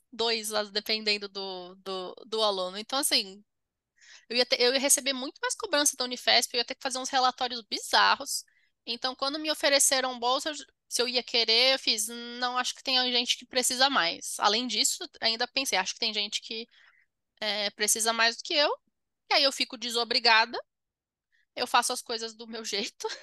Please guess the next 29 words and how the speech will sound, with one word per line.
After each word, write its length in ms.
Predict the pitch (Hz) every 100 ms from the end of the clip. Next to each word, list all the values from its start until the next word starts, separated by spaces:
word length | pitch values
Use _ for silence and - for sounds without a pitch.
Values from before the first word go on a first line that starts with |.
| - _ - - - - -
entregando 580 | 392 427 330 269 381 403
as 120 | -
coisas 260 | 302 262
no 140 | 240 226
prazo 300 | - 220 208
final 340 | - 214 220
pra 180 | - 190
Unifesp, 520 | 190 - 294 254 -
gente, 260 | 202 180 -
respeitando 440 | 214 - 214 214
o 20 | 202
orientador, 540 | 196 196 180 185 214
fazendo 320 | - 196 196
tudo 180 | 202 208
que 80 | -
tá 120 | 185
tudo 160 | 190 -
certo. 280 | 220 254 - _ _ _ _ _ _ _ _ _ _ -
Você 200 | 208 220
não 120 | 226
tem 140 | 240 226
tantas 380 | 233 220 233
cobranças 540 | - 262 226 180 180 196
se 100 | 180
você 240 | 180 -
faz 280 | 180 185 175
sem 200 | - 185
bolsa. 340 | 170 - - - _ _ _ _ _ _ _ _ _ _
E 880 | 214 220 214 214 208 208 208 202 202